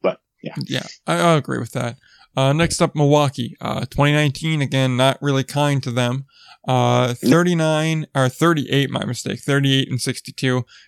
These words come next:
Speaker 2: Technically the best record in franchise history because it's only their second year as a franchise. Uh, Anthony Barone takes over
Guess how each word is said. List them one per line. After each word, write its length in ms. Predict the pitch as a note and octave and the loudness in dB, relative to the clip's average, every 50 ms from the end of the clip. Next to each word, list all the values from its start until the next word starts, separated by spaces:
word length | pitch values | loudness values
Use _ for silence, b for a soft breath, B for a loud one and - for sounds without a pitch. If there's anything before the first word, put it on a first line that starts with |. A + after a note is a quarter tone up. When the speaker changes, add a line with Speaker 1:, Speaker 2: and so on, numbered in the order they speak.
| b - | b -8
Speaker 2:
Technically 420 | - D#3+ D#3 D#3+ E3+ D3 E3 E3+ | -2 -2 -2 -2 -2 -2 -2 -2
the 80 | D#3 C#3+ | 0 2
best 260 | D#3 D#3 D#3 D3 - | 2 2 2 2 2
record 240 | E3 D#3 C#3+ D#3+ D3 | 0 0 0 0 -2
in 100 | D3+ C#3+ | -2 -2
franchise 560 | - - D#3 D3+ D3+ C3+ - D#3 D3 C#3 - | -2 -2 0 0 0 0 0 0 0 0 2
history 360 | - E3+ E3+ - - F#3+ F#3+ F#3 | 2 0 0 2 2 2 2 2
because 420 | E3+ E3 - F3+ F#3 F#3 E3 - | 0 0 2 4 4 4 2 0
it's 160 | E3+ - - | -6 -4 -2
only 180 | E3 E3 E3+ E3 | 0 0 0 0
their 160 | D3+ E3 D3+ | 0 0 0
second 340 | - - D#3 C#3+ - C#3+ C3 | 2 2 0 0 0 -2 -4
year 140 | B2+ C#3 C3+ | 0 0 0
as 100 | B2+ - | 0 -2
a 60 | B2 | -4
franchise. 680 | - - B2+ B2+ B2 A#2+ - B2 B2 A#2+ A#2 A#2+ - _ b b b b b b b | -4 -4 -2 -2 -2 -2 -2 -2 -2 -2 -2 -4 -8 _ b b b b b b b
Uh, 220 | B2 B2 A#2+ - | -4 -4 -4 -2
Anthony 340 | - C#3 C#3+ C#3 - D3+ D3 | 0 0 0 0 0 -2 -2
Barone 420 | C3 A#2+ C#3 C#3+ D3 D#3 D#3+ D#3 C3+ | 0 0 0 2 2 2 2 0 2
takes 240 | D#3 D3+ C3 A#2+ | 0 -2 0 2
over 440 | C#3+ C#3 C3+ B2+ C3 C#3 C3+ B2+ B2 | 0 0 2 0 0 -2 -2 -2 -4